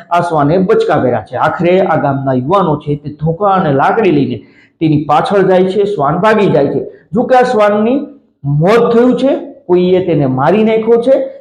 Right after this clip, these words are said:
કે કઈ રીતે મોત થયું છે એની અમને જાણ નથી, પરંતુ આખરે આ શ્વાનનું મોત થતા આ વિસ્તારના જે ગામો છે તેને રાહતનો શ્વાસ લીધો છે.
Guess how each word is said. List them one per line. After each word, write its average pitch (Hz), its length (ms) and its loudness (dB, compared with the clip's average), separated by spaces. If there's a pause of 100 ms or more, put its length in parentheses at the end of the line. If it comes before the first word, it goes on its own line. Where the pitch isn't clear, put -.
(140)
કે 170 60 -4
કઈ 156 340 0
રીતે 190 380 0
મોત 240 200 -2
થયું 240 200 0
છે 269 120 -2
એની 185 280 2
અમને 156 260 0
જાણ 135 300 -2
નથી, 214 640 0
પરંતુ 175 360 0
આખરે 180 640 0
આ 151 80 0
શ્વાનનું 147 560 -2
મોત 196 300 0
થતા 143 580 -4
આ 151 100 0
વિસ્તારના 190 560 -2
જે 156 140 -2
ગામો 156 380 0
છે - 180 -6
તેને 123 320 -6
રાહતનો 131 600 -4
શ્વાસ 170 320 0
લીધો 117 260 -6
છે. - 160 -20